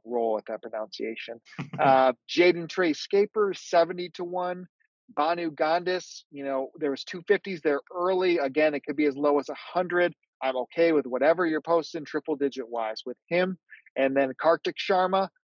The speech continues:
Speaker 1: five hundred to one. We're gonna be top twenty in him. We're gonna definitely be first round leadering him as well. Um, you know, I'm excited for this week, Tom. It's, this is a fun event, you know, and you get to mix up. And the early starts are kinda weird in the States, especially 'cause it's, like, before you go to bed.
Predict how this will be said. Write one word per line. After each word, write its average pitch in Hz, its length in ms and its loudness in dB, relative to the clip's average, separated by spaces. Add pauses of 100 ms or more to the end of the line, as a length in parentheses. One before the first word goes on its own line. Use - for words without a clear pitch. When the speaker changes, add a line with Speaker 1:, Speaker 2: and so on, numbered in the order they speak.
(240)
Speaker 1:
five 175 320 4
hundred 196 380 -12
to 202 80 -14
one. 185 300 -8
We're 165 140 -6
gonna 185 160 -8
be 151 120 -4
top 151 260 -14 (220)
twenty 202 360 -4
in 202 80 -6
him. 196 240 -2
We're 185 140 4
gonna 208 180 0
definitely 156 580 2
be 127 180 -8
first 139 280 -6
round 131 240 -4
leadering 139 380 -4
him 135 320 -6 (340)
as 131 180 2 (160)
well. 156 440 4 (100)
Um, 135 400 2 (320)
you 147 120 -10
know, 127 80 -4
I'm 139 160 -4
excited 135 360 0
for 110 80 -20
this - 220 -20
week, - 80 -20 (100)
Tom. 113 200 -12
It's, - 300 -16 (440)
this 175 160 -2
is 254 80 -2
a 247 100 6
fun 233 240 2
event, 226 360 0
you 143 100 -6
know, 147 120 0
and 160 120 -2
you 151 80 -6
get 165 120 -2
to 165 60 -6
mix 180 160 -4
up. 196 120 4
And 208 120 4
the 214 60 6
early 220 380 2
starts 220 340 -2
are 190 60 -6
kinda 190 260 -8
weird 190 420 -2 (100)
in 170 60 -12
the 151 80 -12
States, 165 360 -2
especially 180 520 0
'cause 180 120 -6
it's, 151 160 -2
like, 160 120 0
before 180 280 -4
you 185 80 0
go 165 120 2
to 147 100 4
bed. 165 380 2